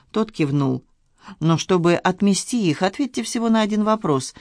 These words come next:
Как товарищ товарищем. Слушаю. Не далее, чем вчера вы навещали князя Икрамова. Это так? Нет. Вранье. Мы ведём наблюдение за князем, и один из наших агентов засёк вас возле его дома.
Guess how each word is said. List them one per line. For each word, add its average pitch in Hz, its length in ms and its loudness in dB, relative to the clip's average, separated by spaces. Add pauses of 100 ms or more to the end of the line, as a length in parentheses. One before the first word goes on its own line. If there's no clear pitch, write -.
(320)
Как 220 180 -2
товарищ 233 480 2
товарищем. 139 800 -2
Слушаю. 180 640 -2 (580)
Не 226 180 4
далее, 247 360 4
чем 220 220 2
вчера 214 320 2
вы 190 100 4
навещали 190 460 0
князя 196 420 0
Икрамова. 139 520 0 (220)
Это 180 220 0
так? - 420 -4 (340)
Нет. 151 640 2 (460)
Вранье. 165 680 0 (540)
Мы 196 160 4
ведём 208 260 4
наблюдение 202 560 2
за 156 140 0
князем, 156 420 2
и 175 140 2
один 185 280 2
из 180 100 -4
наших 185 300 -2
агентов 180 500 -2 (240)
засёк 190 460 0
вас 147 360 0
возле 196 400 0
его 208 160 0
дома. 151 420 0